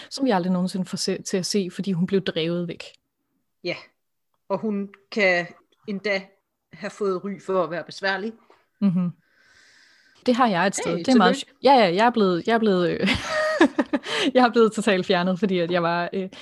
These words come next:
Speaker 1: jeg gad sgu ikke på date med en, øh, big dog på en bestemt arbejdsplads, og så, øh,
Speaker 2: Fanden bilder du dig ind?
Speaker 1: I know. Ja.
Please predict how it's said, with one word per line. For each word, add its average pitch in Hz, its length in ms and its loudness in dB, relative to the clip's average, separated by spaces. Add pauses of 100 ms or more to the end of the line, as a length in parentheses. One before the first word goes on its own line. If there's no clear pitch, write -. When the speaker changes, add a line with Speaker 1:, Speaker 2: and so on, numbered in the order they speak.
(160)
Speaker 1:
jeg 214 100 -6
gad 269 160 2
sgu 247 140 -2
ikke 262 120 -4
på - 100 2
date 233 400 0
med 208 240 2
en, 190 220 0
øh, 185 360 -4 (380)
big 233 180 2
dog 196 220 2 (320)
på - 100 -4
en 196 100 2
bestemt 202 320 -2
arbejdsplads, 196 560 -2
og - 160 -10
så, 277 380 -2
øh, 233 60 0 (120)
Speaker 2:
Fanden 180 180 -4
bilder 202 240 -4
du 165 140 -8
dig 160 100 -8
ind? 208 180 -10 (300)
Speaker 1:
I 214 40 2
know. 190 220 2 (800)
Ja. 233 220 0